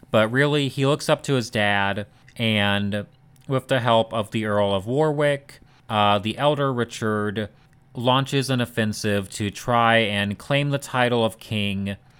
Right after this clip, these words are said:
away from King Henry the Sixth, and Henry is married to Queen Margaret,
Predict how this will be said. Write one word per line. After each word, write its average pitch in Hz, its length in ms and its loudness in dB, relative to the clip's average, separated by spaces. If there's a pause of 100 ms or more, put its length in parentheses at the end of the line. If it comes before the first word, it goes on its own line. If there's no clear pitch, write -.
(180)
away 113 340 2
from 107 360 0
King 117 300 -2
Henry 107 340 -2
the 98 140 -4
Sixth, - 760 -6 (120)
and 101 640 -2 (560)
Henry 143 380 2
is 123 140 -2
married 117 360 2
to 104 420 -2
Queen 107 400 -4
Margaret, 151 920 -2